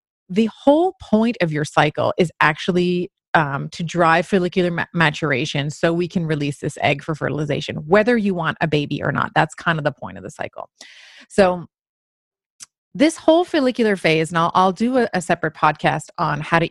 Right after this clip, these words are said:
eat based on your menstrual cycle and how to train. But just as a little, uh, you know, kind of to whet your appetite a little bit, these first two weeks, so week one and week two, really great times to be experimenting with new nutritional, uh, protocols like the ketogenic diet if you've never tried it,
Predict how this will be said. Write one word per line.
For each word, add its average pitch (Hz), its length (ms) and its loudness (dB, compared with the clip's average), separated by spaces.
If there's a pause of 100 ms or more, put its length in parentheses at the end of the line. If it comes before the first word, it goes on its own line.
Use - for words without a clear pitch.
eat 165 200 -4
based 156 260 0
on 156 100 0
your 143 220 -8
menstrual 151 320 -8
cycle 147 300 -6
and 151 80 -8
how 151 80 -6
to 151 100 -8
train. 147 420 -4 (300)
But 190 140 4 (100)
just 294 300 2
as 233 120 0
a 214 80 2
little, 165 540 0
uh, 147 340 2
you 175 120 -4
know, 151 100 -4
kind 165 220 -2
of 151 60 -2
to 160 60 0
whet 147 200 0
your - 180 -2
appetite 156 400 2
a 151 40 -2
little 143 180 -4
bit, 147 200 2
these 254 200 0
first - 340 -2
two 220 160 0
weeks, 160 300 -4
so 170 100 2
week 190 240 -4
one 220 240 0
and 220 140 0
week 160 180 -4
two, 139 320 -6 (300)
really 285 260 2
great 190 260 2
times 147 520 -4
to 175 160 -2
be 160 160 0
experimenting 151 880 -4
with 147 260 -4 (120)
new 180 600 -4 (140)
nutritional, 160 840 -4 (100)
uh, 147 280 0
protocols 220 520 2
like 170 260 0
the 175 60 -12
ketogenic 160 440 -2
diet 151 220 4
if 151 80 -6
you've 139 120 -8
never 143 220 -4
tried 208 300 4
it, 208 100 -2